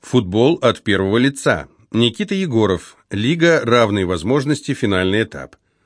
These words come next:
По городам и весям. Дмитрий Гостищев. Пешком по Воронцовской. Вести из регионов. Литературная столица.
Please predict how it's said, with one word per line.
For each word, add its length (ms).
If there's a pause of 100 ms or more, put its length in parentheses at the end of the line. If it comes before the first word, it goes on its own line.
(560)
По 120
городам 460
и 140
весям. 560 (160)
Дмитрий 440
Гостищев. 680
Пешком 420
по 100
Воронцовской. 760 (960)
Вести 560
из 260
регионов. 640
Литературная 600
столица. 580